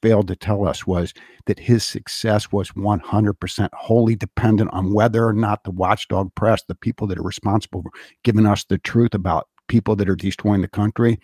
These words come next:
his success was dependent on whether or not they did their constitutional job that they were supposed to do. Had they done the job that they were supposed to do, we would have never known Rush Limbaugh. So that's what, that's who his success was based on. We've got to understand, folks,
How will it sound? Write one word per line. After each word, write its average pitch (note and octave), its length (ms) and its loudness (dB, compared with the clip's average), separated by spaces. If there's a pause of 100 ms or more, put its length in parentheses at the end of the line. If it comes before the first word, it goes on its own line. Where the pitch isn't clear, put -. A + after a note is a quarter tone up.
(100)
his C#3+ 180 6
success - 560 0
was G#2+ 120 -2
dependent G2+ 420 0
on F#2+ 160 0
whether G2 240 2
or F#2 60 0
not G2 280 0
they G#2 140 2
did G2 300 -2
their G2 260 0
constitutional - 720 -2
job F#2 300 0
that F2 100 -10
they G#2 100 -2
were E2 140 0
supposed - 420 -4
to F2+ 80 -4
do. E2 240 -2 (140)
Had G#2+ 240 -2
they A#2+ 140 4
done B2 300 6
the G2 60 6
job F#2+ 360 2
that F2 140 -2
they G2+ 120 2
were A#2+ 140 4
supposed A#2+ 460 0
to A#2+ 80 0
do, A#2+ 260 2 (320)
we B2 120 4
would A#2+ 160 2
have G2+ 120 -6
never G#2 320 0
known G#2 360 2
Rush D#2 280 -6
Limbaugh. D2+ 520 -6 (280)
So G2+ 220 -2
that's A#2 260 0 (100)
what, G#2+ 160 -2 (180)
that's A#2 220 0
who B2 200 6
his A2+ 180 6
success F#2 560 -4
was F2 160 -4
based E2+ 320 -6
on. D2+ 320 -4 (100)
We've G2+ 180 -6
got A#2+ 260 0
to A2 60 4
understand, G2+ 640 4
folks, F2 400 -4